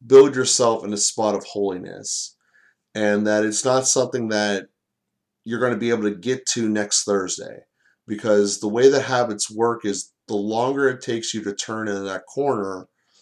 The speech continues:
the harder it is when Thursday comes. And there's always gonna be a natural tendency to not want to.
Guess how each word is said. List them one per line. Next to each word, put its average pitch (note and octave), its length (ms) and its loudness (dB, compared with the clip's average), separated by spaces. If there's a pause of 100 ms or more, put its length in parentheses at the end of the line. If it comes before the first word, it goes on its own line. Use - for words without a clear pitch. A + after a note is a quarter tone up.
(140)
the A2 80 -8
harder A#2+ 640 2
it G#2 80 2
is G#2 580 2
when G#2+ 320 -2
Thursday G2+ 420 -2
comes. - 680 -8 (420)
And G#2+ 120 -4
there's G#2+ 180 0
always C3 460 4
gonna A#2 180 0
be A2 140 -2
a G#2+ 80 2
natural G#2+ 960 0 (400)
tendency G2+ 1040 -4 (480)
to - 140 -2
not A2 280 -2
want G2+ 300 0
to. - 320 -10